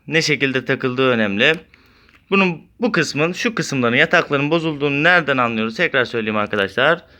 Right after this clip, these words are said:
Ön frene bastığımızda sağa sola şu kısımlardan hareket ediyor ya da yukarı kaldırdığımızda, salladığımızda bu kısımlardan boşluk yapıyorsa bilyalarımız ya da yataklarımız eskimiştir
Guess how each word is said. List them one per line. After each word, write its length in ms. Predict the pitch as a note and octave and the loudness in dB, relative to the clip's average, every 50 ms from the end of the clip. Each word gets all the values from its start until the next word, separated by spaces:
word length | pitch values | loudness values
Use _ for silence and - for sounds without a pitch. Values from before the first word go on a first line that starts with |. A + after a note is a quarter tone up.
| _ _ _ _ _ | _ _ _ _ _
Ön 220 | - - G3+ G3+ F#3 | 0 2 2 2 2
frene 340 | - E3 D#3+ D#3 D#3 D3+ | 0 -2 -2 0 0 2
bastığımızda 960 | D3 D#3 D3+ D3 - - D3+ D3 D3 C#3+ C#3 B2+ B2+ B2+ G2+ D#2 D#2+ - _ _ _ _ _ _ _ _ _ _ _ _ _ _ - | 2 2 0 0 -2 -6 -4 -2 -2 -4 -4 0 0 0 0 0 -2 -10 _ _ _ _ _ _ _ _ _ _ _ _ _ _ -6
sağa 280 | - D#3+ E3 E3+ E3+ E3+ | 0 2 2 2 2 0
sola 400 | - E3 D3 C#3+ D3 D#3+ E3+ E3+ | 0 -2 0 2 2 2 2 0
şu 200 | - - - - | -4 -10 -12 -12
kısımlardan 580 | - - - D#3 D3+ C#3+ C3+ C3 B2 D3 D3+ | -12 -10 -8 -4 -2 0 0 0 0 -2 -2
hareket 400 | D3 C#3 C3 C3+ C3+ C#3+ D3 A#2+ | -2 -2 -4 -4 -4 -4 -6 -8
ediyor 220 | A#2 G#2+ A#2 B2+ B2 | -6 -4 -2 0 0
ya 140 | A#2+ A#2+ B2+ | 0 2 2
da 60 | C3+ | 0
yukarı 320 | C3+ B2+ C3 D3 D3 C3+ | 0 0 0 0 0 0
kaldırdığımızda, 640 | C3 C#3 B2+ B2 B2 A#2+ A#2 A2 A2+ A2 A2 G#2 G#2 | 2 2 2 2 2 0 -2 0 0 0 0 0 -2
salladığımızda 720 | - C#3 C#3+ C3+ C3 B2 G#2+ A#2 A2 G#2 G2+ F#2+ G#2 G#2 | -2 -2 0 0 0 0 -2 -2 -4 -4 -4 -4 -6 -6
bu 80 | D#3 E3 | -6 -10
kısımlardan 640 | - - - C3+ C3 A#2+ A2+ A2 G2 G2+ G2+ G#2+ | -10 -10 -8 -4 -2 0 0 0 0 -2 -2 2
boşluk 360 | B2+ D3+ D3+ D3 - D3 - E3 | 2 0 0 0 -4 -6 -2 -2
yapıyorsa 680 | F#3 F3+ - F#3+ E3 - - D#3+ E3+ F#3+ G#3 - - _ _ - - - _ _ _ - | -2 0 2 0 0 2 2 4 4 4 2 0 -8 _ _ -20 -20 -20 _ _ _ -2
bilyalarımız 520 | F3+ G3+ F#3 E3+ D#3 C#3+ C#3 C3 B2+ A#2+ B2 | 2 4 6 6 6 6 4 2 2 0 0
ya 120 | C3 A#2 | 0 2
da 40 | B2 | 2
yataklarımız 560 | B2+ C#3 C#3 E3 D#3 D#3 - D3 C#3 C#3 C3+ | 2 2 0 -2 -4 -4 -4 -6 -6 -4 -4
eskimiştir 640 | D#3+ E3 - - E3 D#3+ D3 - - D3+ E3+ F3 | -4 -4 -4 -6 -6 -6 -6 -8 -6 -4 -4 -4